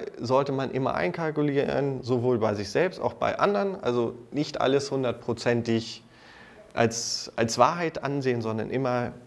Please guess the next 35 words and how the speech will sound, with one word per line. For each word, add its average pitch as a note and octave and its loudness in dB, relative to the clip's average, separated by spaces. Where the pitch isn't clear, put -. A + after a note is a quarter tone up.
könnte C#3+ 4
ja A#2+ 2
auch A2 -2
eventuell A#2+ 0
anderes D3 -2
sein. C3 -2
Vielleicht A2+ -4
hat A#2 -6
jemand, G2+ -2
äh, A#2 2
was - -8
falsch - 0
gemacht, C3+ -4
sehen. E3 0
Genau. G2 6
Und, C#3+ 2
äh, C3 4
so C3+ 0
ein C#3+ 4
bisschen, C#3+ 0
ähm, B2 4
ja, C3 6
lieber D#3 4
irgendwo F#3 4
anfangen D#3+ -2
als, - -4
als - -2
nur C#3+ 4
grübeln. C#3 6
Denn A#2+ 2
selbst D3 0
wenn E3 -4
man D#3+ -2
bei C3 4
diesem C#3 0